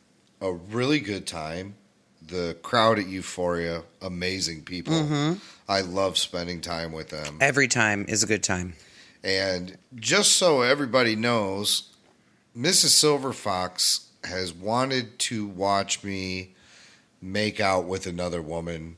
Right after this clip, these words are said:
Speaker 1: for how long?
Speaker 2: So it's a, I mean, it's literally the first step to swinging, I feel like. So it's been on my list since we, since we started talking.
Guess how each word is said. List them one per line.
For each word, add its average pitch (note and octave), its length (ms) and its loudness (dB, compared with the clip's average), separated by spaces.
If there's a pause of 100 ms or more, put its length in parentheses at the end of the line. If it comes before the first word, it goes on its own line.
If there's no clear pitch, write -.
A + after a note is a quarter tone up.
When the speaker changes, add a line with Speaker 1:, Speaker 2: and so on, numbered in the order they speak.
(160)
Speaker 1:
for E2 760 -4 (680)
how A2 220 0
long? E3+ 360 2
Speaker 2:
So - 420 2 (200)
it's - 160 2
a, - 160 0
I C#3 100 2
mean, C3+ 280 -2
it's D#3+ 280 2
literally B2+ 520 4
the A2+ 120 2
first - 360 2
step G2 340 0 (520)
to - 80 4
swinging, G#2+ 400 2
I G2 120 0
feel G2 220 -2
like. F#2+ 380 -4
So A#2 200 4
it's D3+ 200 2
been D3 180 2
on B2+ 120 2
my A2 160 4
list G2+ 360 2
since A2 460 2
we, G#2+ 460 2 (680)
since D3 220 2
we C#3+ 100 2
started B2+ 360 2
talking. G2 640 0